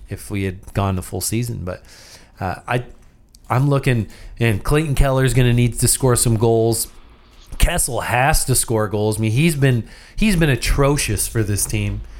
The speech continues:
Uh, not to mention, Taylor Hall hasn't exactly lit up the lamp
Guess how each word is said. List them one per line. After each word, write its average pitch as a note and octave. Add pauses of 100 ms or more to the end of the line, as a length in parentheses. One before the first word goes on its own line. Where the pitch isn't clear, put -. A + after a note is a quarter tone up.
(400)
Uh, G2+
not B2
to B2
mention, A#2 (800)
Taylor A#2+
Hall A2
hasn't G#2
exactly G2+
lit G2+
up G2+
the F#2+
lamp F#2+